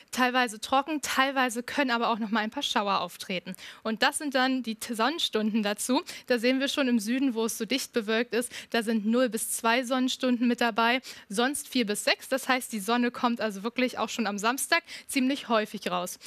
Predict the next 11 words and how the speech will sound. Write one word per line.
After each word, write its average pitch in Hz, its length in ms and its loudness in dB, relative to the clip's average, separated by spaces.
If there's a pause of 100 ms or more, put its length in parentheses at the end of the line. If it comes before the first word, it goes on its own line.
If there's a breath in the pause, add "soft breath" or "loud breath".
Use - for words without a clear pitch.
(220 loud breath)
Und 233 120 0
die 233 60 -4
Temperaturen, 247 840 0
die 285 140 0
liegen 254 320 2
dann 240 180 2
zwischen 277 460 -4
acht - 300 0
Grad 233 340 2
am 220 160 -2
Alpenrand 226 560 0